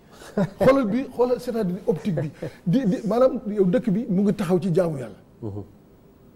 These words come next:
Speaker 2: Jaamu yàlla d'abord, nga liggéey teg ci. Kon bu ñu la tuddee sëñ ambassade da ngay,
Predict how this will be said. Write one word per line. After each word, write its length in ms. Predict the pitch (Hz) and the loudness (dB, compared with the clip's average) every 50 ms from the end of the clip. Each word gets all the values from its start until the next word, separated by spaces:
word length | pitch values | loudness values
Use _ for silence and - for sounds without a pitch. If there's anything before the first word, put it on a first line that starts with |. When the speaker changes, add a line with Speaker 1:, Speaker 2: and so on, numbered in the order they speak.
| - - - - - - - - - | -20 -20 -20 -20 -20 -20 -12 -6 -2
Speaker 2:
Jaamu 300 | 143 160 202 214 214 202 | 0 2 2 2 2 0
yàlla 180 | 202 202 190 175 | 0 -2 -2 -4
d'abord, 340 | 185 165 175 226 240 254 - - - - - - - _ _ - | -4 -4 -4 -4 -6 -6 -10 -14 -20 -20 -20 -20 -20 _ _ -4
nga 120 | 160 170 | -4 -2
liggéey 300 | 180 180 214 175 185 165 | 0 0 0 0 0 -2
teg 120 | - 151 127 - | -4 -6 -14 -18
ci. 100 | - - - - - - _ - - - - - - - - - - - - - - | -20 -20 -20 -20 -20 -20 _ -20 -20 -20 -20 -20 -20 -20 -20 -20 -20 -20 -20 -4 0
Kon 120 | 190 196 185 | 0 2 4
bu 120 | 175 214 269 | 4 4 4
ñu 100 | 294 311 285 | 4 4 4
la 120 | 285 262 | 2 2
tuddee 240 | 185 196 214 208 214 | 0 -2 -2 -2 -2
sëñ 160 | 165 214 208 | -2 -4 -4
ambassade 380 | 202 190 175 170 - 185 165 156 | -4 -4 -4 -4 -4 -4 -2 -2
da 60 | 160 175 | 0 0
ngay, 180 | 190 196 185 | 0 2 2